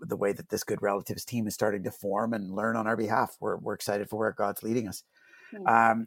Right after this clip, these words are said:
Speaker 1: as we wrap up, Janessa, any, anything we haven't talked about that you wanna share, any final encouragements or challenges to our members when it comes to the ways that God is leading our church for the future?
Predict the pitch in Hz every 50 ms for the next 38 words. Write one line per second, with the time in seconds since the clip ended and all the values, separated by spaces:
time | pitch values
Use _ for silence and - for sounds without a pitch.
0 | - - 139 110 127 127 113 123 135 135 - - 131 120 - - 135 120 120 117
1 | - 131 120 113 - - - - 151 156 160 165 156 151 147 147 151 _ _ -
2 | - - - _ - 160 156 151 151 139 135 139 143 147 131 - 143 135 131 -
3 | 123 113 127 135 135 135 - - 131 127 120 127 131 131 131 123 - - 143 135
4 | 135 139 135 135 127 - - 131 131 135 131 131 127 - 143 139 131 127 - 123
5 | 143 117 - 127 113 - - 131 123 131 127 120 127 - - 135 127 123 123 123
6 | 127 123 135 131 120 - 123 117 113 - - - 139 131 131 135 120 - - 131
7 | 113 127 117 123 123 127 135 131 - 127 123 - - _ _ - - _ _ _
8 | - - 123 123 131 131 135 123 113 - 110 110 135 143 139 131 143 131 135 135
9 | - 135 135 135 135 - 151 139 127 - - - - 127 117 - - 143 139 135
10 | - - 151